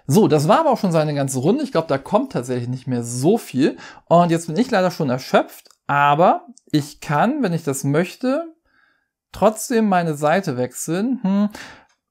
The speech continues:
Ah, das wird, glaub ich, jetzt echt hart. Ich würde erstmal Avenger Mansion erschöpfen. Und jetzt ziehe ich hoffentlich, nein, ich ziehe nicht die Karte, die ich brauche. Das ist natürlich super ärgerlich, aber ich würde vielleicht einfach mal sagen, okay,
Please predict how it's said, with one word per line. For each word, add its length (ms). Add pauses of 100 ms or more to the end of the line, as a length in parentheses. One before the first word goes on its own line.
(340)
Ah, 320
das 240
wird, 220 (220)
glaub 200
ich, 100
jetzt 200
echt 300
hart. 260
Ich 160
würde 200
erstmal 560
Avenger 400
Mansion 560 (300)
erschöpfen. 760 (480)
Und 220
jetzt 260
ziehe 140
ich 120
hoffentlich, 600
nein, 360 (880)
ich 220
ziehe 200
nicht 300
die 80
Karte, 340
die 60
ich 80
brauche. 280
Das 100
ist 40
natürlich 280
super 580 (800)
ärgerlich, 600
aber 220
ich 80
würde 160
vielleicht 200
einfach 180
mal 80
sagen, 220
okay, 300